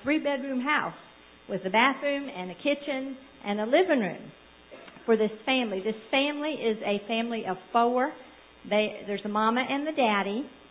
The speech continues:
They are Hispanic, and they have four children. The oldest child is a little boy, and I don't remember his name, but he's eight years old. So I'm not sure what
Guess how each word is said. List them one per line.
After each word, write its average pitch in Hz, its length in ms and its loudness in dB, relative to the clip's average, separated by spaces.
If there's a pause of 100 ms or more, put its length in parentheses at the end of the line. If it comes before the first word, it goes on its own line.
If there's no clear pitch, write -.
(140)
They 190 80 4
are 202 120 6
Hispanic, 226 680 -2 (140)
and 208 120 -6
they 196 120 -2
have 190 160 -4 (100)
four 240 220 0 (160)
children. 285 320 2 (840)
The 202 120 2
oldest 277 500 4
child 226 420 2
is 196 120 -6
a 202 40 -8
little 220 200 0
boy, 247 320 6 (340)
and 196 180 -6
I 202 140 -2
don't 208 200 -2
remember 220 340 -2
his 240 240 0
name, 202 300 0 (420)
but 208 80 6 (120)
he's 240 220 -2 (160)
eight 233 160 2
years 240 240 0
old. 196 300 2 (240)
So 214 80 -2
I'm 220 120 -2
not 220 140 2 (160)
sure 226 360 0
what 214 180 4